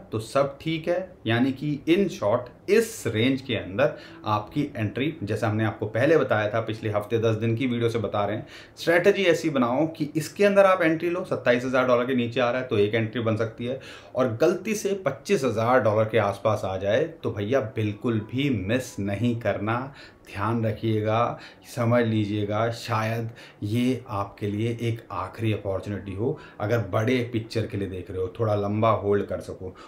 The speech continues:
और शॉर्ट टर्म में देख रहे हो तो आपको पता ही है पच्चीस हज़ार डॉलर पे अगर ये आता है या इस लेवल पे आता है तो यहाँ से बाउंस होने के चांसेस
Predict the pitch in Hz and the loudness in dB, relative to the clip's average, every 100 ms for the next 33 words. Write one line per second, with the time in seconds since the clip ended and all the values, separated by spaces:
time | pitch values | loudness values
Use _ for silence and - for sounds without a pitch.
0 | - 92 - 120 117 - 123 120 117 113 | -6 -6 0 0 0 0 0 2 2 0
1 | 113 123 127 107 - 107 101 113 120 113 | 0 -2 0 0 -2 -6 -4 -2 -2 -2
2 | 107 113 101 101 104 95 95 113 117 - | -4 -4 -2 0 2 0 -2 0 -2 -2
3 | - - 104 107 104 98 95 - 110 110 | -16 -6 -2 0 0 0 -2 0 2 2
4 | 107 104 131 - 110 104 101 101 92 - | 2 2 0 2 0 0 -2 -4 -6 -4
5 | 104 117 123 98 - 113 - 123 131 - | -2 0 -2 -4 -4 -4 -4 -6 -6 -14
6 | - 110 123 147 - 107 101 123 120 95 | -8 -2 0 0 0 -2 -2 -4 -4 -6
7 | 90 - 135 - | -8 -6 -8 -8